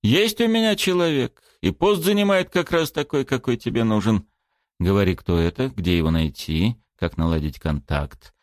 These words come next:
стал задавать вопросы Богданов. «Внучатый племянник моего свояка», заулыбался Кайрат. «Зовут Аликом, работает он при управлении М В Д, но не на оперативной работе, а в техническом отделе.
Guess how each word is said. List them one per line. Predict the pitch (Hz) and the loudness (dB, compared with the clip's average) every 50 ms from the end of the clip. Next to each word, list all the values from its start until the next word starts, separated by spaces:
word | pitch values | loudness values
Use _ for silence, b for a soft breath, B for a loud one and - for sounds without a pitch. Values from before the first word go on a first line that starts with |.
| _ _ _ | _ _ _
стал | - - - - 120 117 | -20 -8 -2 0 2 2
задавать | 98 107 101 98 101 107 117 117 | 2 2 2 2 2 2 2 0
вопросы | 104 92 85 - 98 90 - - 87 | 0 -2 -2 0 -2 -2 -2 -2 -2
Богданов. | 78 85 78 76 76 71 69 64 60 - - - _ _ _ _ _ _ _ _ _ _ _ _ _ _ _ _ - | -2 -2 -2 -2 -2 -2 -2 -4 -8 -10 -16 -20 _ _ _ _ _ _ _ _ _ _ _ _ _ _ _ _ -4
«Внучатый | 98 113 151 196 202 - 220 226 226 220 208 202 | 0 0 2 2 2 2 0 0 0 0 -2 -2
племянник | - 180 190 196 190 196 190 185 175 165 - - | -2 -2 -2 0 0 0 0 0 0 -2 -2 -2
моего | 151 151 151 143 139 135 113 | 0 0 0 2 2 0 0
свояка», | - 113 117 113 110 107 - - 92 80 78 69 b b b b b | -2 -2 -2 0 0 -2 -2 -2 -2 -2 -2 -2 b b b b b
заулыбался | - 85 85 95 90 87 87 85 80 82 80 76 - - | -8 -4 -2 0 0 2 0 0 0 0 -2 -2 -4 -8
Кайрат. | - - 82 78 78 78 78 76 - - _ _ _ _ _ _ _ _ _ 95 | -6 -4 -2 -2 0 -2 -2 -4 -6 -10 _ _ _ _ _ _ _ _ _ -2
«Зовут | 107 170 208 226 233 220 | 0 0 0 0 0 0
Аликом, | 214 202 202 202 190 190 - 190 180 170 165 b b b b b b | 0 2 2 2 0 -2 -2 -2 -2 -4 -4 b b b b b b
работает | - 107 127 147 175 208 208 190 170 165 - | -2 0 0 0 0 -2 0 0 -2 -2 0
он | 160 156 139 | -2 -4 -2
при | - 147 147 | -2 -2 -2
управлении | 147 143 - 151 147 151 160 160 151 147 139 135 | -2 0 0 0 0 2 2 2 2 2 2 2
М | 131 131 131 | 2 2 2
В | 127 139 135 | 2 0 0
Д, | 135 151 175 196 208 196 b b b b b _ _ _ _ _ _ - | 0 0 0 0 0 -2 b b b b b _ _ _ _ _ _ -6
но | - 143 160 | -2 0 0
не | 175 175 | 2 2
на | 175 180 180 | 2 2 2
оперативной | 180 202 202 196 202 196 - - 247 247 233 214 185 165 | 2 0 0 0 0 0 0 0 0 2 2 2 2 2
работе, | 160 151 143 123 123 110 104 - 120 123 | 2 2 2 2 2 2 2 0 0 0
а | |
в | 117 - | -2 -2
техническом | 151 147 151 180 180 - - - 160 156 151 | -6 -6 -4 -4 -4 -6 -4 -2 -2 0 2
отделе. | 151 147 131 143 170 175 160 147 | 2 0 0 0 0 0 0 0